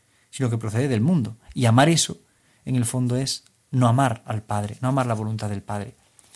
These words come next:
Podemos tomar est-, también esta primera carta de San Juan, en el capítulo dos, el versículo quince al diecisiete, para ver qué amo yo del mundo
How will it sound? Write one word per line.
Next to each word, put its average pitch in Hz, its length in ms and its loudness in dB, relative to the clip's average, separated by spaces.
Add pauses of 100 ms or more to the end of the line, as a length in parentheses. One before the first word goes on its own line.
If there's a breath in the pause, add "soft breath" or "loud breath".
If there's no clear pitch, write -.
(420 loud breath)
Podemos 139 320 2
tomar 127 240 2
est-, 123 140 -8
también 120 260 -4
esta 113 280 -6
primera 113 300 0
carta 110 220 -6
de 107 80 -4
San 104 180 -4
Juan, 180 420 -2
en 143 60 -10
el 117 140 -8
capítulo 113 400 -8
dos, 160 380 -2 (360)
el 117 120 -8
versículo 110 440 -6
quince 123 320 -4
al 110 60 -4
diecisiete, 113 580 -6 (400 soft breath)
para 117 200 4
ver 156 320 0 (300)
qué 170 160 2
amo 143 260 6
yo 123 140 2
del 113 160 2
mundo 131 440 2